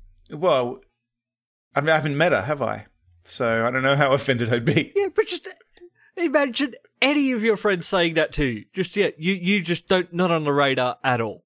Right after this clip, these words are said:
Speaker 1: I don't know that I would be that fussed. I'm sorry to say, Luke.
Speaker 2: I would be.
Speaker 1: I'm just not, uh, yeah, I don't know.
Speaker 2: Well, it's 'cause you've never had this come up before.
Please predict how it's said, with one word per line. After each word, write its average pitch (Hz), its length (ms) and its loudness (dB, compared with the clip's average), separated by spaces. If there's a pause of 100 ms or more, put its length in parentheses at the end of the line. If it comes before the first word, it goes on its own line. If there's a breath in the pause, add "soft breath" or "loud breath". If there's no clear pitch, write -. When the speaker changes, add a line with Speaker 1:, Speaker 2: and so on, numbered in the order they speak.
Speaker 1:
I - 60 -10
don't 196 280 -2
know 147 220 2
that 135 120 2
I 127 120 4
would 123 260 -2 (640)
be 131 120 0
that 123 200 0
fussed. - 400 -10 (440)
I'm 107 120 -12
sorry 107 320 -2
to 107 80 -6
say, 107 220 -8
Luke. 117 260 -10
Speaker 2:
I 135 120 -2
would 113 220 -10
be. 104 200 -12 (300)
Speaker 1:
I'm 113 100 -16
just 113 260 -16
not, 120 460 -10
uh, 104 380 -4 (180)
yeah, 120 180 -6
I 117 40 -2
don't 120 120 -6
know. 117 200 -4
Speaker 2:
Well, 165 240 -6
it's - 160 -14
'cause - 300 -8
you've 151 240 -8
never 151 180 2
had 139 180 -4
this 143 140 -4
come 135 200 -2
up 139 140 -4
before. 110 420 -12